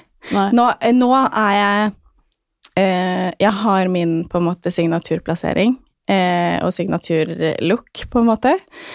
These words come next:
Speaker 2: Og nå er jeg nok heldig nok til at det er det eneste jeg tilbyr å fylle lista med. Så, um, jeg tror kanskje at de kundene som vil ha to hundre folier, at de ikke nødvendigvis oppsøker meg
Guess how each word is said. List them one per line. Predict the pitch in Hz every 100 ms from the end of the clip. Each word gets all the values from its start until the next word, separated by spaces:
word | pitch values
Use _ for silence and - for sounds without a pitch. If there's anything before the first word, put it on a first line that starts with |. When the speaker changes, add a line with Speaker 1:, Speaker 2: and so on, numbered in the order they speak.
| - - -
Speaker 2:
Og | 220
nå | 220 254
er | 285 202 185
jeg | 180
nok | 185 -
heldig | 190 175 165
nok | 185 - -
til | 175 170
at | 175 - - - - 214
det | 170
er | 156 160
det | 160 -
eneste | 165 160 - 165 - -
jeg | 160 170 - _ -
tilbyr | 170 165 190 175 _ _ -
å | 175
fylle | 185 170
lista | 170 - -
med. | 185 - - - - - -
Så, | - - 196 190
um, | 180 185 180 170 160 -
jeg | 185 -
tror | - 208 202 214 -
kanskje | 220 180 185 170
at | 180 -
de | 180 170 175
kundene | 175 - 175 165 156 160
som | - 160
vil | 170
ha | 160 147 175 - _ _ -
to | 185
hundre | 175 165 180
folier, | 165 160 185 180 -
at | 185 -
de | 175 165 - -
ikke | 185 -
nødvendigvis | 165 165 156 175 -
oppsøker | 175 - - 156 - -
meg | 131 165